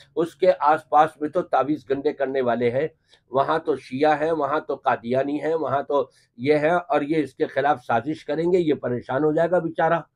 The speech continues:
आपने उसको आगाह कर दिया, ये राज फाश करना नहीं है, क्योंकि उसको दूसरे लोगों की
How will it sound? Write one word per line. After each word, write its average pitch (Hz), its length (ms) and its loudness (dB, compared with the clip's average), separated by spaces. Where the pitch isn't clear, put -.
आपने 131 340 0
उसको 139 300 -4
आगाह 127 420 0
कर 123 220 -6
दिया, 135 220 -4
ये 139 160 0
राज 117 320 0
फाश 113 300 -8
करना 113 300 -4
नहीं 95 240 -8
है, 85 120 -18
क्योंकि 214 280 6
उसको 202 720 4
दूसरे 226 500 8
लोगों 196 400 6
की 185 440 2